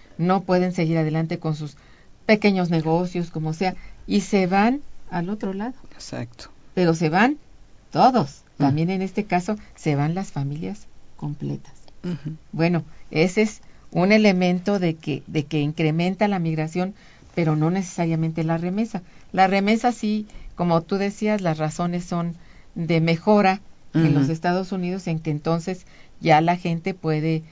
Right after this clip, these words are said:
Speaker 1: volver a sus trabajos
Speaker 2: Ujú.
Speaker 1: de construcción, de quizá del campo también, y sí está enviando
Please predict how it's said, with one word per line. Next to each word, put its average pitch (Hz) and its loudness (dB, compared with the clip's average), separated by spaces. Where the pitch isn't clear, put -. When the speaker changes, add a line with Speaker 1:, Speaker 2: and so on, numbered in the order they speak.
Speaker 1:
volver 180 2
a 180 0
sus 180 -8
trabajos 185 -2
Speaker 2:
Ujú. 151 -6
Speaker 1:
de 160 2
construcción, 185 -4
de 160 -2
quizá 160 -2
del 160 2
campo 175 -2
también, 185 -2
y 156 -6
sí 160 -4
está 160 -6
enviando 143 -4